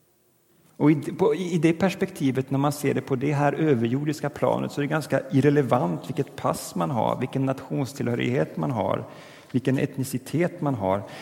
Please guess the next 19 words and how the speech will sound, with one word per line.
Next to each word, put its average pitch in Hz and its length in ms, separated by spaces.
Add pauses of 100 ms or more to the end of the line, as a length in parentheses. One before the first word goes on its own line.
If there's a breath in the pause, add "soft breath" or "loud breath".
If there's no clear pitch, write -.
(160 loud breath)
Det 135 100
finns 160 220
någonting 165 320
som 139 180
är 135 40
jättemycket 127 880
viktigare 165 580
än 165 120
så. - 220 (280)
Han 135 260
lyfter 151 640 (300)
perspektivet 127 1000 (1600 soft breath)
till - 140
ett 110 140
överjordiskt 120 880
perspektiv, - 580
så - 100
att - 80
säga. - 300